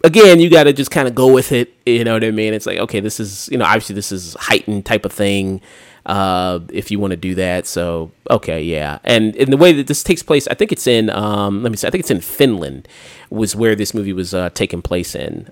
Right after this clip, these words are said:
um, there. And they, you know, they, it's, yeah. So, and you may ask, like, why the Nazis are chasing this one dude. Um, you know, one, they find out that he's got the gold and he did kill one of their guys, um, because they discover that.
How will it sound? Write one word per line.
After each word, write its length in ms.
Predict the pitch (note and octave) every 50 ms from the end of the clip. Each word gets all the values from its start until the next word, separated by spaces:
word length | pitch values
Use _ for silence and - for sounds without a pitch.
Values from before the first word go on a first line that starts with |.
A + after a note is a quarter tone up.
| G1+
um, 540 | G1+ G1+ G1+ G1+ G1+ G1+ G1+ G1+ G1+ - -
there. 260 | - - - - - - -
And 160 | - G#2+ G#2
they, 200 | F#2+ F2+ E2+ -
you 80 | - G2
know, 140 | F2+ E2+ D#2+ -
they, 180 | G#2 F#2+ F2 E2
it's, 420 | - - - - - - - -
yeah. 180 | - - - - - - _
So, 320 | - - - F#2+ F2 F2 - - - - - - - _ _
and 260 | D3 D3+ D3+ D3 C#3 D#3
you 120 | E3+ G3+
may 160 | A3 A3+ A3 F#3+
ask, 260 | F3+ F#3 F3+ F3 -
like, 140 | E3+ C3 A2+
why 220 | A#2 B2+ C#3+ D#3
the 100 | C#3+ C3+
Nazis 720 | B2 B2 B2+ C#3+ C#3+ - - D#3+ D3 C#3+ C#3+ C3 A#2+ G#2+
are 380 | - - A2 A2 G#2+ G#2+ G#2 G2 F#2+ -
chasing 320 | - - C#3 C#3 - C#3
this 180 | A#2 B2 A#2 -
one 240 | A2 A#2 A#2+ A#2+ A2+
dude. 380 | G#2+ A#2 A#2+ B2 B2 A#2+ A#2 - - - - - _ -
Um, 720 | - G#2 G#2 G2+ G2+ G2 G2 F#2+ G2 G2 G2 F#2+ F#2 F2+ - _ _ _ _ _
you 80 | C3+
know, 100 | A2+ G2+
one, 360 | G2 G2 A#2 D#3 F3+ F3+ D#3+ C#3+
they 80 | C#3+
find 260 | C3 - D3+ C#3 C#3
out 120 | C3+ B2 G#2+
that 100 | A2 G2+
he's 140 | A2+ A2 -
got 220 | - A#2+ A#2+ -
the 60 | -
gold 340 | F#2+ F#2 G2+ F#2+ F#2 F#2+ G2
and 100 | G2 F#2+
he 100 | F#2+ G#2+
did 240 | G2+ A2+ G#2+ - -
kill 220 | - - C#3 A2+ A2
one 120 | A2 G2+
of 60 | F#2
their 180 | F2+ G2+ A2 G#2+
guys, 580 | F#2+ G2 F2 E2+ D#2 E2+ E2+ E2+ F2 - - - _ - - - _ -
um, 560 | G2+ G2 F#2+ F#2 F#2 F#2 F2+ F2+ F2+ F#2 F2+ F2 F#2
because 240 | F#2 - - A#2 G2+
they 140 | G#2 G#2 G2+
discover 420 | F2 F#2 - - B2 A#2 G2+ F#2+
that. 320 | F2 F2 E2+ E2 E2+ D2